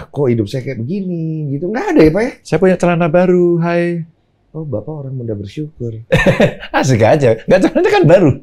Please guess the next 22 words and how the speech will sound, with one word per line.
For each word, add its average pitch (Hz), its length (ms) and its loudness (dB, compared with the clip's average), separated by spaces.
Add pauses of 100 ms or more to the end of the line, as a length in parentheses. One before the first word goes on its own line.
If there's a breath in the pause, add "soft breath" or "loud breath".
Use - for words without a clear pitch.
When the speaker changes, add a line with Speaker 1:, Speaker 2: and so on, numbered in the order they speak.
(300)
Speaker 2:
<laughs> - 380 -6
Baru 101 140 2
dibuatin, 131 460 4
sebelumnya 123 400 2
belum 113 200 4
ada 135 240 4
kan? 135 140 2 (180)
Speaker 1:
Iya. 143 360 4 (180 soft breath)
Tidak 220 220 0
pernah 226 240 -2
punya 202 580 2 (720)
cara 170 260 4
berpikir 160 480 2
yang 147 260 6 (260)
kritis 147 520 2
tentang 139 320 0
diri 135 220 2
sendiri 143 400 2
dulu, 147 320 2
Pak. 147 320 4
Tentang 120 240 2
bertanya, 113 480 0